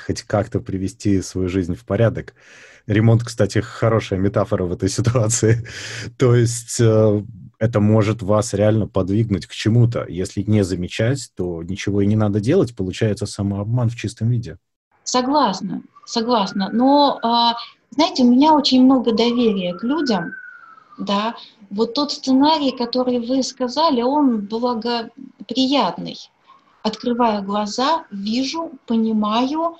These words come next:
Speaker 2: ресурсов мало, смотрю по сторонам, ищу, где зараб-, заработать, улучшаю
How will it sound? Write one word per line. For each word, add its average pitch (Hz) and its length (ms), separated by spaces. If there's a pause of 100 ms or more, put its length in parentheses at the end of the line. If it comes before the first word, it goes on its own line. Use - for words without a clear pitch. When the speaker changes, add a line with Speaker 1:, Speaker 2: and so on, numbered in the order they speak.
(140)
Speaker 2:
ресурсов 214 720
мало, 320 600 (240)
смотрю 233 480
по 233 120
сторонам, 240 840
ищу, 233 540
где 190 600 (160)
зараб-, 190 560 (140)
заработать, 196 1000 (340)
улучшаю 220 880